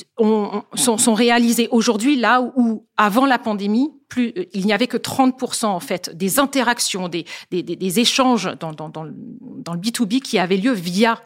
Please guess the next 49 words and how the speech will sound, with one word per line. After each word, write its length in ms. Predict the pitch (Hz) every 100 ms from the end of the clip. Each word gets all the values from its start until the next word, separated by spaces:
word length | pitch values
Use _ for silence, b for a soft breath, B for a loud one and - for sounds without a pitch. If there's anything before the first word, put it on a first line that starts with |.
| -
le 120 | 175
e-commerce. 600 | 160 - 160 - - - B B B
Donc, 120 | 214
on, 100 | 233 B B
on 80 | 226
voit 180 | 220 277
une 120 | 240
accélération, 760 | 233 - 311 277 247 240 - 240
en 20 |
fait, 160 | 214 165
du 120 | 180
besoin 300 | 240 233 240
de 100 | 202
digitalisation 880 | 156 165 175 175 165 170 165 170 - _ _
des 300 | 160 220 190
entreprises, 500 | 185 - 175 269 285
des 220 | 175 147
E 20 |
T 140 | - 180
I, 100 | 180
des 100 | 165
P 180 | 160
M 180 | 151 165
E, 80 | 294 B B B B B -
euh, 280 | 175 165 156
et, 200 | 220 208
et 60 | 240
on 120 | 277
les 220 | 269 233
accompagne 460 | 233 - 233 220 175
justement 460 | 156 - 156 160 -
avec 240 | 170 175
cette, 320 | - - - _ -
non 160 | 233
seulement 340 | 233 254 247 214
cette 220 | - - - -
référencement 540 | 214 - 190 190 190
sur 120 | -
nos 100 | 180
plateformes, 280 | 180 233 311
mais 80 | 262
tout 140 | 208 214
à 60 |
l'heure 120 | 220
vous 120 | 185 190
le 80 |
mentionnez 400 | 185 - 170 170
aussi, 240 | 185 - 359 B B B
par, 260 | 220 214